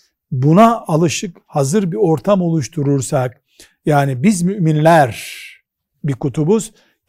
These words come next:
kafirler bir kutuptur diyebilirsek, Allahu Teala'nın Kur'an'ı da onlarca ayetiyle bize bir nur gibi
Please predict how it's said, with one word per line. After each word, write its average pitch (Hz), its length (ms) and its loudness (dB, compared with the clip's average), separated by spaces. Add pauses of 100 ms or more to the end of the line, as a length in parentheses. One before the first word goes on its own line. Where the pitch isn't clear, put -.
kafirler 156 720 2 (380)
bir 160 160 0
kutuptur 156 600 -4 (420)
diyebilirsek, 165 1000 0 (380)
Allahu 170 480 2
Teala'nın 165 840 -2
Kur'an'ı 170 720 0
da 147 280 2
onlarca 175 720 4
ayetiyle 165 920 6 (400)
bize 151 280 2
bir 170 180 2
nur 185 400 2
gibi 165 360 2